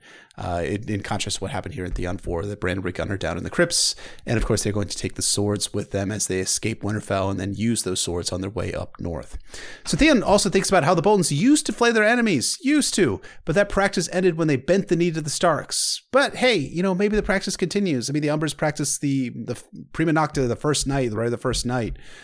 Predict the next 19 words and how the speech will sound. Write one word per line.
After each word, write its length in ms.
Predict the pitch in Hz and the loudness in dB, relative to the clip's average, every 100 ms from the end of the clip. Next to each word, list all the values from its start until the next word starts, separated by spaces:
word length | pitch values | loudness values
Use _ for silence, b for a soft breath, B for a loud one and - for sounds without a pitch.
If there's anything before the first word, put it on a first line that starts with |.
| B B B - | B B B -14
The 140 | - | -2
Boltons 460 | 143 226 214 180 170 | 2 4 4 2 0
might 500 | 185 202 - - - | 0 0 -4 -16 -6
be 120 | 170 | -4
flaying 260 | - 180 214 | 0 0 2
people. 400 | 247 262 285 233 - | 2 2 0 -2 -4
You 260 | 156 202 | 0 2
never 160 | 233 247 | 4 4
know, 200 | 285 214 | 6 6
right? 320 | 170 262 - B B B B - | 6 4 0 B B B B -12
Well, 100 | 135 | -12
Theon, 540 | - 104 113 120 135 | -8 -4 -2 2 0
<laughs> 40 | - | 0
you're 100 | - | -4
gonna 180 | 170 131 | -2 0
learn 180 | 143 | 2
the 80 | 135 | 4
old 220 | 131 131 | 4 4
way. 280 | 127 123 101 | 4 2 2